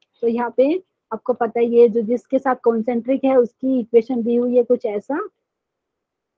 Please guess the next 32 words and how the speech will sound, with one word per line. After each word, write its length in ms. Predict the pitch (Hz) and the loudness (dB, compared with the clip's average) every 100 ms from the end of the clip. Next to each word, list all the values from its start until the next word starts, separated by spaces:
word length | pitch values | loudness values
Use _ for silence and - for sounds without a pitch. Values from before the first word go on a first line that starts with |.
| _ _ _ _ _ _ _ _ _ _ _ _ _ _ _ _ _ _ _ _ - | _ _ _ _ _ _ _ _ _ _ _ _ _ _ _ _ _ _ _ _ 2
स्टूडेंट 200 | 311 262 | 4 4
मुझे 240 | 277 311 | 2 2
बताइए 320 | 294 294 311 | 0 0 0
directly 340 | 285 277 285 311 | 2 2 2 0
compare 380 | 294 285 302 311 | 0 0 -2 -2
करना 300 | 302 294 302 | -2 0 0
है 60 | |
कि 100 | 311 | -2
कुछ 200 | 294 294 | -4 -2
और 160 | 302 285 | -2 -2
करना 280 | 294 269 285 | -2 -2 -2
पड़ेगा? 380 | 277 262 262 262 | 0 0 0 -2
कोई 180 | 277 | -2
भी 120 | 269 285 | -2 -2
student 300 | 277 269 269 | -2 -2 -2
यहाँ 120 | 254 | 0
पे 80 | 254 | 0
बताना 340 | 254 240 247 | -2 -4 -6
चाहे, 340 | 247 254 233 240 247 _ _ | -6 -6 -4 -4 -6 _ _
एक्स 200 | 247 240 | -6 -6
स्क्वायर 200 | - 285 | -2 0
और 80 | 277 | 2
वाई 220 | 262 240 277 | 2 0 0
स्क्वायर 280 | - 269 | -2 -4
का 120 | 254 262 | -2 -4
coefficient 520 | 254 240 269 277 254 | -2 -2 -2 -2 -2
one 200 | 233 254 | -2 -2
नहीं 380 | 247 240 262 277 | -2 0 2 2
है, 280 | 269 262 277 | 0 0 -2
तो 320 | 277 _ 254 | -6 _ -8
मुझे 180 | 233 269 | -2 -2
अगर 360 | 247 262 262 | 0 0 0